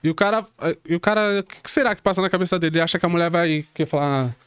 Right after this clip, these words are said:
vai chamar ele de volta e falar assim, "Nossa, você me chamou de linda, nossa, tô, me apaixonei por você." Não, cara. Mano, mulher gosta de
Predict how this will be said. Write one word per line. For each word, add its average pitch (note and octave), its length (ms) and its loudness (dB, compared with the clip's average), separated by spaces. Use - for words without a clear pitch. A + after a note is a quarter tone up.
vai C3+ 120 0
chamar D3 480 2
ele D3+ 200 0
de C#3 220 -2
volta C#3+ 260 -2
e - 20 -2
falar E3+ 60 0
assim, D#3 180 -2
"Nossa, E3 320 0
você F3+ 200 0
me F3+ 80 2
chamou F3+ 260 0
de F3 120 -4
linda, F3 580 0
nossa, D#3+ 240 -2
tô, D#3 140 -2
me D3 100 -2
apaixonei D#3+ 420 -4
por - 120 -10
você." B2+ 400 -2
Não, F#3 200 0
cara. A2 280 -6
Mano, F3 260 0
mulher F3 360 2
gosta F#3+ 360 0
de E3 280 -8